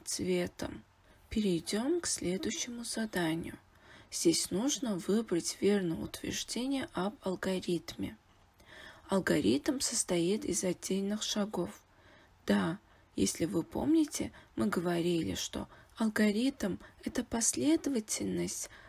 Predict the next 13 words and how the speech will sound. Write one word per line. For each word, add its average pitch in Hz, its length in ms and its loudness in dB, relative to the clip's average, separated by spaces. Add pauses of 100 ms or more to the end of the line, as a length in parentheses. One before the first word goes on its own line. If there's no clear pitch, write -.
(140)
конечных 208 1080 0
отдельных 185 800 0
шагов, 185 800 0 (640)
которые 185 580 2
приводят 247 840 0
нас 262 380 0 (300)
к - 100 0
определённой 202 1040 0 (280)
цели. 196 640 4 (800)
Переходим 277 600 2
ко 330 140 2
второму 208 580 4
варианту. 170 720 -2